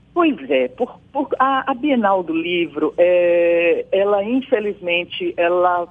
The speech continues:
precisou ser cancelada. De fato, ela foi interrompida, a gente recentemente já, é, lançou uma nota, lamentando muito. A gente, desde o início, em setembro de dois mil e dezenove, quando, é, até o prefeito, né, anunciou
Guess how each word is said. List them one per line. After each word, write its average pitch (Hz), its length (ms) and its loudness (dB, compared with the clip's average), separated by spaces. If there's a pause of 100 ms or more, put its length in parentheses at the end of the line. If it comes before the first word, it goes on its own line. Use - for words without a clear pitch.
(140)
precisou 180 500 -6
ser 170 140 -6
cancelada. 147 680 -8
De 175 120 -6 (120)
fato, 190 360 0
ela 185 100 -2
foi 170 240 -4
interrompida, 165 720 -2
a 160 60 2
gente 170 240 -12
recentemente 160 720 -6
já, 156 260 -4 (420)
é, 151 380 2
lançou 165 300 -2
uma 165 120 0
nota, 170 720 -2 (220)
lamentando 214 680 -2
muito. 165 560 -6
A 156 140 -4
gente, 175 380 -10
desde 226 420 -2
o 214 60 -4
início, 196 580 -10 (420)
em 170 120 -10
setembro 190 560 -2
de 170 100 -8
dois 165 160 -2
mil 175 120 -8
e - 20 -14
dezenove, 160 560 -2
quando, 156 360 -8 (240)
é, 147 420 -2
até 165 120 -6
o 254 40 -4
prefeito, 170 580 -4
né, 180 260 0
anunciou 165 600 -8